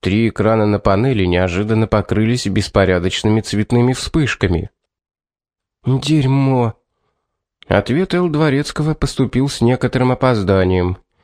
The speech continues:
Несколько процессоров бортовой системы вышли из строя, отказали даже некоторые из её собственных вставок.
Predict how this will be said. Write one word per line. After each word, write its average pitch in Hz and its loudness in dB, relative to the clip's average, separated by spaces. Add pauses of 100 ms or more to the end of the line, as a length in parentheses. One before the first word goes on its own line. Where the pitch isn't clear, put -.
(200)
Несколько 101 0
процессоров 107 0
бортовой 104 0
системы 107 0
вышли 113 -2
из 123 -2
строя, 139 0 (340)
отказали 98 0
даже 104 2
некоторые 120 0
из 110 -4
её 123 0
собственных 127 -2
вставок. 120 -2